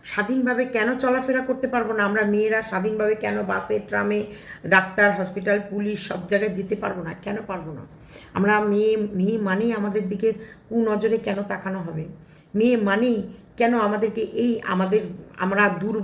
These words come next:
আমাদেরকে দুর্বল ভাবা হবে? মেয়ে মানেই আমাদেরকে কেন এরকমভাবে ছিঁড়ে ছিঁড়ে খে-,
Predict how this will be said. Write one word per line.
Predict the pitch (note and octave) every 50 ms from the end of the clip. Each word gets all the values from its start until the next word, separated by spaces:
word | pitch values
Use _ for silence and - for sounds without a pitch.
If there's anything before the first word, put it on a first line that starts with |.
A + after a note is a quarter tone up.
| F#3+ -
আমাদেরকে | G3 F#3+ G3 G3 A#3 - - G#3+
দুর্বল | F3 F#3+ G#3+ G#3 G#3+ A3+ A#3 A3+
ভাবা | G3+ F#3 F#3 F#3+ G3
হবে? | G3+ F#3 E3+ E3 E3+ E3+ - - - - - - -
মেয়ে | G#3+ A#3 A#3
মানেই | A3+ G#3+ G#3 G#3+ A#3 A#3+ G#3+
আমাদেরকে | G3 G3 G#3 G#3 A#3 A3+ - A3+
কেন | A3+ - G#3 G3 G#3+
এরকমভাবে | A3 G#3+ G#3 G3+ G#3+ G#3+ G3+ G3 G#3 G3+ -
ছিঁড়ে | - - A3 A3 G#3+
ছিঁড়ে | F#3+ - A3 G3+ G3+ G3+
খে-, | - - G3+